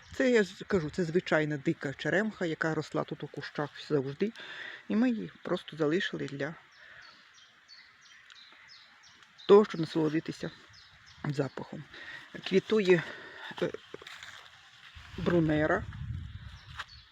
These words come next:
Це сама звичайна брунера. Великий масив, вона дуже гарна. Е, я вибачаю за свої бур'яни. Я сподіваюся, що, можливо, завтра я зроблю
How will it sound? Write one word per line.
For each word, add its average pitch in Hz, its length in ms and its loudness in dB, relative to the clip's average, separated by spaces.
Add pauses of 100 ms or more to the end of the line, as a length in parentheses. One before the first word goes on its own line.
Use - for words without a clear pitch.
(240)
Це 170 100 -6
сама 170 300 6
звичайна 156 600 2
брунера. 190 500 -2 (2000)
Великий 175 360 6
масив, 185 320 2
вона 160 160 2
дуже 165 240 0
гарна. 139 420 -4 (560)
Е, 151 220 -4
я 196 180 8
вибачаю 190 400 6
за 165 80 2
свої 160 280 2
бур'яни. 160 600 2 (220)
Я 185 200 0 (220)
сподіваюся, 175 640 4
що, - 220 -4 (440)
можливо, 151 440 0 (320)
завтра 175 500 4
я 160 120 2
зроблю 151 400 0